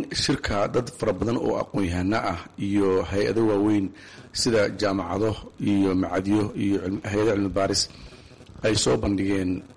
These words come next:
een, cilmi baarisyo ku saabsan doorka, een, saxaafadda iyo colaadda iyo nabadda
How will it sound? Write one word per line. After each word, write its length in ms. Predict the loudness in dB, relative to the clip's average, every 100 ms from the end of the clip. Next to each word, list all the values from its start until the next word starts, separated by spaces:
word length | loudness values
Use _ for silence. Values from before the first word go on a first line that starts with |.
| -6
een, 280 | -4 -2 -4 -8 -12 -8
cilmi 200 | -4 -4
baarisyo 560 | 0 0 0 2 2 0 -2 -18 -20 -18 -6
ku 120 | -2
saabsan 720 | 0 0 0 -2 -2 -4 -6 -12 -14
doorka, 640 | -2 -2 -2 -4 -6 -4
een, 340 | -2 -2 -4 -6
saxaafadda 760 | -8 -8 -6 -2 0 0 -2 -4 -20 -20 -20 -20 -20 -6
iyo 420 | 0 2 2 2 4 2 0 -8 -20 -6
colaadda 420 | -2 2 0 0 -2
iyo 140 | 0
nabadda 320 | 0 0 -2